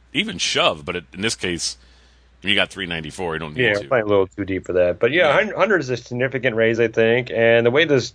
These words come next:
Speaker 2: the table is, it seems pretty, a pretty gamey table. They're probably gonna get a caller, and that's, that's great. I want one caller, I don't want four, but a hundred bucks should make it,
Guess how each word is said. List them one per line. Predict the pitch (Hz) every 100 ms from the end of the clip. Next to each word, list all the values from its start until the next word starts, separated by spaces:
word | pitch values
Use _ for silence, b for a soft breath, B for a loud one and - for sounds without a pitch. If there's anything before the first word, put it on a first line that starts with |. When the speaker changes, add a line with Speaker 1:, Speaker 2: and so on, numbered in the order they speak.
| -
Speaker 2:
the | 123
table | 143 135 120
is, | 160 135 120 120 117 117
it | 117
seems | 107 143 107 90 _
pretty, | 151 127
a | 104
pretty | 92 147 120
gamey | 123 131 123
table. | 110 135 135 101 98 b b b b
They're | 113
probably | 131 156 120
gonna | 113
get | 107 107
a |
caller, | - 135 110 98
and | 107
that's, | 110 - - -
that's | 107 123
great. | - 123 95 87
I | 95
want | 98 117 92
one | 135
caller, | 101 87 95
I |
don't | 110
want | 104 92
four, | 123 95 95 -
but | - 85 - b b b b b -
a |
hundred | 117 117
bucks | 113 110
should | 113 98
make | 101 98
it, | 92